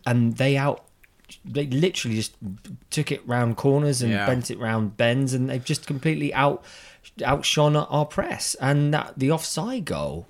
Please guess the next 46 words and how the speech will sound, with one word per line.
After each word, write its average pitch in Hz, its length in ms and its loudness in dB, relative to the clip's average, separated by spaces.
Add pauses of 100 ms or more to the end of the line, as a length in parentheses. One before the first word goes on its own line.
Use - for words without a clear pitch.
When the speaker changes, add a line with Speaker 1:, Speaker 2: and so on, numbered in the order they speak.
Speaker 1:
that 113 260 0
was, 107 320 -2
you 127 160 -6
know, 107 120 -2
the 101 100 -2
V 131 220 0
A 110 160 2
R 151 200 4
goal 90 220 -4
was 90 120 -6
disallowed. 104 720 -4 (400)
What, 139 240 -2
what, 139 320 -14
can 143 160 2
you 143 80 4
talk 151 260 -2
us 143 140 -4
through 147 180 0
that? 160 340 -2 (400)
Speaker 2:
I - 60 -18
can't. 120 440 -4
Madness. 120 580 -6
I 110 60 -10
mean, 135 120 0
for 170 180 -2
me, 170 140 2
it, 110 320 0
I 117 40 -6
mean, 120 320 -2
we've 120 200 -2
watched 113 260 -4
it 107 60 -2
on 92 120 -4
the 98 80 -10
replay. 104 640 -6 (340)
It 139 200 -4
looks, - 500 -2 (400)
it, 82 240 -12
it 117 180 -8
looks 147 300 -2
onside, 98 480 -4
and 113 140 -6
if 143 160 -4
it's 139 180 -6
not 156 200 0
onside, 85 600 -6